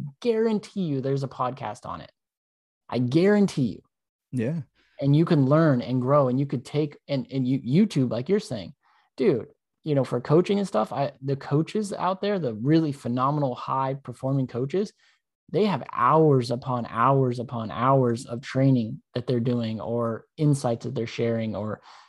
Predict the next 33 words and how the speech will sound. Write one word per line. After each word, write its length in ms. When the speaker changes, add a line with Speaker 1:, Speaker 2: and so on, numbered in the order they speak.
Speaker 1:
skill 340
sets 280
they're 120
sharing. 400
It's 200
all 260
there. 360
Speaker 2:
Just 200
value 420
that 140
they're 120
giving. 400
Speaker 1:
Yeah. 180
You 220
don't 120
even 160
have 140
to 60
buy 240
the 100
programs. 580
You 60
don't 100
have 80
to 80
do 140
anything. 280
They 120
give 220
out 200
tons 340
of 80
value. 340